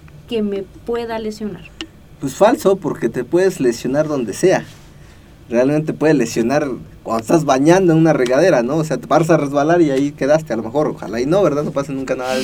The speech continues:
Speaker 2: para nadie, ¿no? Pero llega a suceder, son accidentes, ¿no? Yo les explicaba ese ejercicio de la silla donde tú lo pones a una distancia de un metro para hacer fondos. Bueno, pues te puedes resbalar tal vez de la silla, el piso estaba mojado, no te agarraste bien, te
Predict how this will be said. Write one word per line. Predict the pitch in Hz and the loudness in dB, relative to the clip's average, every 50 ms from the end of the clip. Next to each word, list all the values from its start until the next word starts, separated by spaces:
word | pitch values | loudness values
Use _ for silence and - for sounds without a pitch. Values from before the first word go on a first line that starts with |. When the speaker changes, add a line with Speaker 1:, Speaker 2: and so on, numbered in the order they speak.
| - - - | -6 -4 -2
Speaker 2:
para | 135 135 - | -2 0 2
nadie, | 170 196 180 160 143 | 4 4 6 4 4
¿no? | 135 151 196 - - - - - - - - - - - - - | 4 0 -4 -6 -10 -16 -20 -20 -20 -20 -20 -20 -20 -20 -6 6
Pero | - 170 175 | 8 10 10
llega | 180 196 214 226 226 | 10 10 8 6 6
a | |
suceder, | 226 226 - 185 170 175 214 220 196 | 4 0 0 2 2 4 2 2 0
son | 175 185 | 0 -2
accidentes, | 190 180 165 165 147 165 175 160 160 117 117 | -2 -2 -2 -2 -2 0 -2 -2 -2 -4 -4
¿no? | 120 131 156 185 180 160 160 - - - - - - - - | -2 -2 -2 0 -2 -2 -6 -10 -18 -18 -20 -20 -20 -18 2
Yo | - 151 175 | 6 6 6
les | 185 196 180 | 8 6 4
explicaba | - - 156 135 - 151 156 165 | 2 0 -2 0 2 4 4 4
ese | 156 160 165 | 4 2 2
ejercicio | 156 165 170 - - 143 - - 175 151 | 0 0 0 0 -4 -6 0 0 2 4
de | 139 | 4
la | 127 117 113 | 4 2 2
silla | - - 151 151 147 143 143 | 2 2 2 4 4 4 4
donde | 139 123 110 104 | 4 2 2 -2
tú | 104 - 120 | -4 -4 -4
lo | 117 110 | -4 -4
pones | 120 117 120 113 107 113 | -4 -4 -4 -4 -6 -6
a | 107 | -6
una | 107 107 107 | -4 -4 -4
distancia | 104 107 - 98 104 120 | -4 -6 -8 -4 -2 0
de | 120 | 0
un | 131 | 0
metro | 143 147 165 165 | 0 0 -2 -2
para | 156 - 95 | -2 -4 -6
hacer | 107 123 - | -6 -6 -2
fondos. | - 165 170 131 113 - - - - - - - - - - - | 0 0 2 2 -2 -4 -8 -12 -20 -20 -20 -20 -20 -20 -12 -8
Bueno, | 175 220 262 269 233 | -4 -2 0 0 2
pues | 165 160 156 | 2 2 0
te | 165 | 0
puedes | 160 190 240 247 208 | 2 2 2 4 4
resbalar | - 170 160 160 160 160 175 202 226 220 | 4 2 4 6 8 8 8 6 4 2
tal | - 208 196 | 2 0 2
vez | 190 202 214 226 226 | 2 2 2 0 0
de | - 160 | 0 -2
la | 127 | -4
silla, | 117 - 156 170 196 190 185 | -2 0 0 0 2 2 0
el | 156 156 | 0 0
piso | 160 156 156 165 | -2 -6 -6 -6
estaba | 160 156 151 147 | -2 -2 0 0
mojado, | 139 127 113 - - 120 127 151 185 185 180 170 143 131 123 | 0 -2 -4 -2 -2 0 2 2 2 2 2 2 2 0 0
no | 123 131 135 | -2 -2 0
te | - 147 | 0 0
agarraste | 127 117 123 135 135 - 127 | 0 0 -2 -4 -4 -4 -2
bien, | 117 131 151 190 180 | 0 0 0 0 -2
te | 160 - - | -4 -8 -16